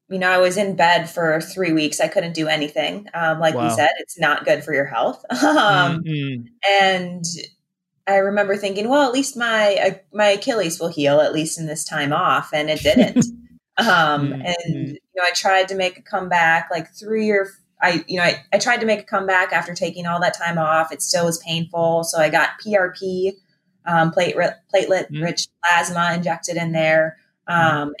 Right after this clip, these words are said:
Speaker 1: and then tried to build up again. It still wasn't good. And so that's when I made the decision to, to have surgery.
Speaker 2: Mm. And that, it, it's so stressful. I,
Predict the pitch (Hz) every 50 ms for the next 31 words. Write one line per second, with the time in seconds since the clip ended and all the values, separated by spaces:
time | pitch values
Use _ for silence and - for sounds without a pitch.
0 | - 175 170 170 170 170 170 170 165 165 165 165 160 160 160 160 160 _ _ _
1 | _ _ _ _ _ _ - - - - - 196 180 185 185 175 180 185 180 175
2 | 175 165 - 170 165 160 220 226 226 220 220 220 220 214 208 180 - - - -
3 | - 208 208 202 196 196 196 190 185 185 185 - 185 180 180 175 175 175 175 170
4 | 170 175 _ _ _ _ _ _ _ - 165 165 165 165 160 156 156 156 156 160
5 | - 175 175 170 175 - 190 180 170 170 165 165 156 147 156 160 160 - - 165
6 | 160 156 165 160 156 160 160 - - 160 151 147 147 147 - - - - 165 151
7 | - - - 143 151 160 156 143 - 160 165 - _ _ _ _ _ _ _ _
8 | _ _ _ _ _ _ _ _ _ _ - 139 135 127 123 120 120 123 - -
9 | - - - 165 165 165 170 165 160 - - 165 165 170 170 151 - - - -
10 | - 160 143 143 143 - - - 151 139 - - - 135 127 120 120 120 - -
11 | - 135 131 131